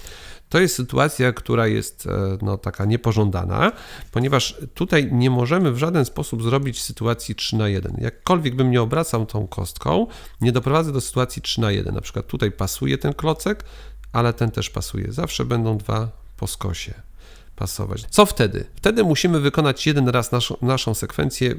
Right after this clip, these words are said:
jakkolwiek trzymając kostkę, czyli mamy góra idzie w lewo, prawa idzie do góry, góra idzie w prawo, lewa idzie do góry, teraz góra idzie w lewo, prawa idzie do dołu i góra idzie w prawo, lewa idzie do dołu.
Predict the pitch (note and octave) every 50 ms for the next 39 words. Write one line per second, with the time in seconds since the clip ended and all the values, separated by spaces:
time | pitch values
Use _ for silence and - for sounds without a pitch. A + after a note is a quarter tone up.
0 | - - - D3 D3 C3+ - - - C#3+ C3 C3 C3 A#2 - - - - A2+ A2+
1 | A2+ A2+ G#2+ - - - G2 F#2+ - - - F#2+ - - G2+ G#2 G2+ G#2 G#2 G2+
2 | G2 F#2+ - - - - - - - - A#2+ B2 B2 A#2 G#2+ G#2 G2+ G2 G#2 G2+
3 | - - F#2+ G2 G2+ G2 G#2+ B2+ D3 E3+ G#3+ A#3 - - - - - - - G2+
4 | G2+ F#2+ F#2+ - - G2 G#2 - - G2+ G2+ - - - G#2 G#2+ G#2+ B2 F3+ C4
5 | C#4+ - - - - - - - - - - - - G#2 G#2 G#2+ G#2 - - G#2+
6 | G2 G#2+ - - - - - G2+ F#2 F#2 F#2+ - - - F3 G3+ G3+ D3+ A#2+ -
7 | - G2+ G2 F#2+ G2 G2+ G#2+ A2 C3 C#3+ D3 D3 D#3+ E3 F3 F3 E3+ F3+ F3+ G3
8 | A#3 C#4 C#4 - - - - - - A#2 G#2 G2+ F2+ - - - - - - A2+
9 | G#2+ A#2+ B2 A2+ - - G#2 G#2 A2 F#2+ G2 G2+ G2 G2+ G2 G2 F#2 F#2 G#2 A#2+
10 | D#3+ F3+ - - - - - - - - G#2 A2 A2 G#2 G#2+ G2+ G2 G2+ G2+ F#2+
11 | G#2 G2 F#2+ G#2 A2+ C3+ - A#3 B3+ B3+ - - - - - - G#2+ G2 G#2+ A2
12 | G#2+ G2 - G2+ G2 G2 F#2+ - - - C#3+ C#3+ C#3+ D3 D3+ D3 - - - -
13 | - - B2+ G#2+ G#2+ A2 A2+ A#2 A2 G#2 G2+ G#2 G2+ G#2 G#2+ G#2+ G#2 G2 G2 -
14 | - A#2 A#2+